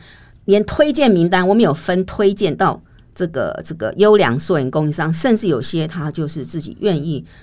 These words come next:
付费，为什么？他要拿我们的星级标章的这个授权去作为一个宣导，说他，那也是一个使命，他对自己的承诺。好，那我们也会严格的监督他。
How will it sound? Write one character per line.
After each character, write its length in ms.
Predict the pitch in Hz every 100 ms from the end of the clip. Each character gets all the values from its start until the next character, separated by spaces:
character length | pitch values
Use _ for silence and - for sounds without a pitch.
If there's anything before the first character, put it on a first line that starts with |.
| -
付 200 | - 190
费， 160 | 180
为 80 | -
什 120 | 190
么？ 120 | 120 82
他 180 | 185
要 80 | 185
拿 200 | 160 135
我 120 | 165 117
们 120 | -
的 120 | 95
星 300 | - 160 160
级 160 | 160 117
标 240 | 135 131
章 220 | 135 139
的 160 | 117 -
这 120 | -
个 240 | 143 - - _ _ _
授 260 | - 131 113
权 240 | - - - - - - -
去 160 | 190
作 220 | 180 185
为 120 | 127 101
一 20 |
个 160 | 123
宣 220 | 127 147 151
导， 140 | 113
说 200 | - 127 117
他， 260 | 185 202 - - _ _ _
那 120 | 220
也 140 | 190 123
是 160 | -
一 20 | 165
个 100 | 160
使 220 | - 110
命， 140 | 143
他 120 | 165
对 160 | - 160
自 120 | -
己 80 | 127
的 80 | 98
承 260 | - 147
诺。 240 | 110 120 143 -
好， 200 | - - -
那 120 | 202
我 60 |
们 100 | 151
也 80 | 135
会 180 | - 147
严 220 | - 135
格 140 | 160 120
的 100 | 120
监 240 | 143 131
督 160 | 127 120
他。 160 | 160